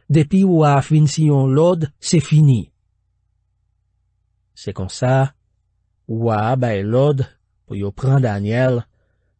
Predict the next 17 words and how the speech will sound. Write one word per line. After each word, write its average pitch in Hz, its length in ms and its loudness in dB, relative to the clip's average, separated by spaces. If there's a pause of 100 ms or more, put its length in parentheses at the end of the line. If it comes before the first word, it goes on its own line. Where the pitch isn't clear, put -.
(140)
pou - 80 -10
yo 120 180 0
jete 113 460 -2
l 131 240 0 (180)
nan 101 220 -6
gwo 127 280 0
trou, 139 340 -2 (500)
kote 113 240 -4
l 107 160 -4
yon 101 140 -2
yo 101 120 -4
ye 98 300 -2
a. 90 100 -4 (1040)
Li 135 160 4
di 143 160 2
Danyèl 143 380 4
konsa: 131 680 -2